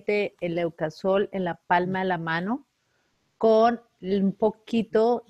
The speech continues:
de la crema de tomillo, se lo revuelven y se lo ponen en el pecho. Les va a abrir el pecho y las va a dejar, eh, respirar, sobre todo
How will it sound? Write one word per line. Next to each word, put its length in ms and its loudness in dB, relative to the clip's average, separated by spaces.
de 120 0
la 200 0
crema 360 -4
de 80 -6
tomillo, 680 -4
se 220 -4
lo 160 0
revuelven 840 -2
y 100 -8
se 160 -10
lo 100 -8
ponen 380 -6
en 160 -6
el 140 -6
pecho. 420 -4
Les 240 -2
va 220 2
a 20 2
abrir 720 0
el 220 -2
pecho 540 -4
y 100 -6
las 220 -6
va 180 -4
a 40 -2
dejar, 300 -6
eh, 300 -2
respirar, 680 -4
sobre 280 -6
todo 380 -2